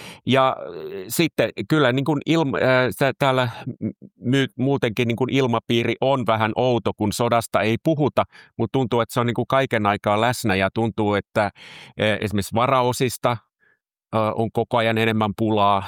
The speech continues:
E, se näkyy siinä, että ulkomaisten autojen osia ei ole, hissien, ö, osia ei ole, ja, ja, ja monien, monien siis, ö, laitteiden osista alkaa olla pulaa. Et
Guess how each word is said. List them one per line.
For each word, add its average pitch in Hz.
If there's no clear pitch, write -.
E, 101
se -
näkyy 104
siinä, 104
että 101
ulkomaisten 101
autojen 113
osia 107
ei 107
ole, 107
hissien, 110
ö, 104
osia 107
ei 107
ole, 104
ja, 95
ja, 101
ja 98
monien, 104
monien 98
siis, -
ö, 90
laitteiden 98
osista 110
alkaa 110
olla 113
pulaa. 104
Et 98